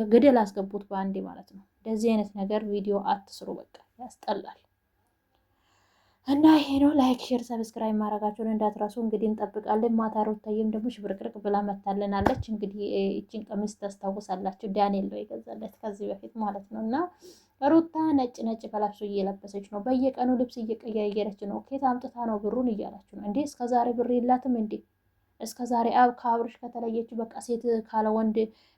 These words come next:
ወንድ ብቻ ነው እንደ ብር የሚሰጣት? ማን ነው የሚሰጣት ብር የምትላችሁ እናንተ? እንደው አንድ ጭንቅላታችሁ ይሰራል ብዬ ተ-፣ እናንተ ትስ-፣ ይሰራል ግን ጭንቅላታችሁ ማለት ሁሌ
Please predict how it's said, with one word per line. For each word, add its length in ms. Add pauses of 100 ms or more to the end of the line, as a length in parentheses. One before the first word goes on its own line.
ወንድ 320
ብቻ 220
ነው 120
እንደ 160
ብር 160
የሚሰጣት? 540 (180)
ማን 220
ነው 120
የሚሰጣት 420
ብር 160
የምትላችሁ 500
እናንተ? 500
እንደው 300 (300)
አንድ 200 (140)
ጭንቅላታችሁ 640
ይሰራል 340
ብዬ 160 (260)
ተ-፣ 160 (180)
እናንተ 400
ትስ-፣ 240
ይሰራል 380
ግን 160
ጭንቅላታችሁ 580 (180)
ማለት 340 (560)
ሁሌ 280